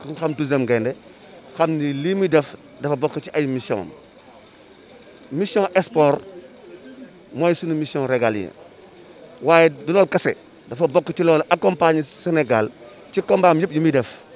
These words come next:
muy sport, muy éducation, muy santé. Tey commission médicale bi ñoo organiser activité bi pour mën a répondre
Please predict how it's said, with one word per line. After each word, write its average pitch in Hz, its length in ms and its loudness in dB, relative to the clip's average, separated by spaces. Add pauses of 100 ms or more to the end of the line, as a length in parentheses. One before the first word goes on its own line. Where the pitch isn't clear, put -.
(420)
muy 135 120 -2 (140)
sport, 135 320 0 (480)
muy 156 200 0
éducation, 131 760 0
muy 113 160 -4
santé. 107 280 -6
Tey 185 200 4
commission 202 340 0
médicale 147 360 -2
bi 107 100 -14 (760)
ñoo 165 120 -2 (100)
organiser 190 360 0 (120)
activité 220 460 2
bi 160 180 2 (880)
pour 196 140 2 (680)
mën 165 220 0
a 165 180 0 (500)
répondre 180 500 0